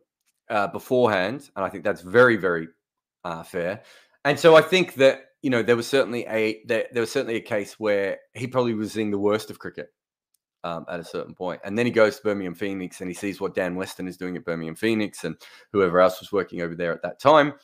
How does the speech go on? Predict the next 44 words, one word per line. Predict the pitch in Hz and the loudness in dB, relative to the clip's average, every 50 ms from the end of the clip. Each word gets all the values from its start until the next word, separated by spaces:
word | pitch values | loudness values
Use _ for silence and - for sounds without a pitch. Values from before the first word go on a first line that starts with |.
| _ _ _ _ _ _ _ _ _ _ _ _ - _ - | _ _ _ _ _ _ _ _ _ _ _ _ -20 _ 2
And | 160 180 170 | 4 4 4
it, | 156 - - | 4 4 4
and | 160 156 - | 2 2 4
things | - 165 151 - | 2 0 0 2
did | - 127 113 | 0 -2 -2
change, | - - 104 85 73 69 - - - _ _ | -2 -2 -4 -4 -4 -8 -16 -20 -20 _ _
uh, | - 98 | -4 -4
very | 92 104 147 139 120 | 4 8 8 8 8
quickly. | - 117 98 - - 73 - _ _ _ _ _ _ _ | 6 0 -4 -4 -6 -12 -14 _ _ _ _ _ _ _
I | - | -16
think | _ 101 82 | _ -12 -8
that's | 82 90 87 - | -8 -8 -10 -4
fair | - 92 85 | -4 -4 -4
to | 78 | -4
say. | - - - 85 85 _ _ _ _ _ _ _ _ - | -8 -12 -16 -16 -16 _ _ _ _ _ _ _ _ 2
Um, | 151 143 147 143 139 135 139 - - _ _ _ _ _ - - | 4 4 6 6 4 0 -2 -6 -12 _ _ _ _ _ 4 4
but | 233 247 220 | 4 4 8
yeah, | 277 285 233 190 175 - - - | 10 10 10 10 8 6 0 4
look, | 240 247 208 - - | 6 6 6 6 2
we're | 147 139 170 175 | 0 2 2 2
still | 165 - - 202 214 220 | 2 2 -2 0 2 4
a | 214 | 4
long | 180 165 151 151 156 | 4 4 2 4 2
way | 156 156 | 0 0
behind. | 147 147 117 110 113 127 147 170 170 | 2 2 4 4 4 2 2 -2 0
There's | 151 165 160 | 0 0 0
some | - 151 127 | 0 -4 2
great | 113 147 160 180 170 - | 6 6 6 6 6 4
baseball | 139 135 135 - - 160 147 | 4 4 4 2 -2 -2 -4
stuff | - - - 147 151 - - | -4 -2 -2 -2 -2 -2 -4
that | 123 110 | -2 0
I | 110 117 | 0 0
just | 120 107 113 | -2 -4 -8
wanna | 110 110 | -8 -8
bring | 101 113 107 104 | -6 -8 -8 -8
acro-, | 98 - - 98 85 - _ _ _ _ _ | -8 -8 -10 -10 -10 -10 _ _ _ _ _
across | - 208 180 - | -10 -10 -10 -10
to | - 175 | -14 -14
cricket. | - - 117 - 185 - - _ _ _ _ _ _ _ _ _ _ | -12 -12 -10 -8 -10 -12 -12 _ _ _ _ _ _ _ _ _ _
There's | 123 120 117 - | -6 -6 -6 -4
some | - 110 107 | -8 -8 0
great | 120 120 117 113 113 - - _ _ _ _ _ _ _ _ _ _ _ _ _ _ _ _ _ _ _ _ _ _ _ _ | 2 4 4 4 2 -2 -10 _ _ _ _ _ _ _ _ _ _ _ _ _ _ _ _ _ _ _ _ _ _ _ _
basketball, | - 92 95 - - - - 139 - - 123 123 120 117 117 113 113 113 - - | -16 -16 -16 -16 -16 -16 -18 -18 -10 -6 -4 -2 -2 0 -2 -2 -4 -6 -12 -2
baseball, | - 113 107 113 - - _ 117 110 107 104 104 104 104 | -2 -2 -2 -2 -8 -14 _ -4 -4 -2 -2 -4 -8 -12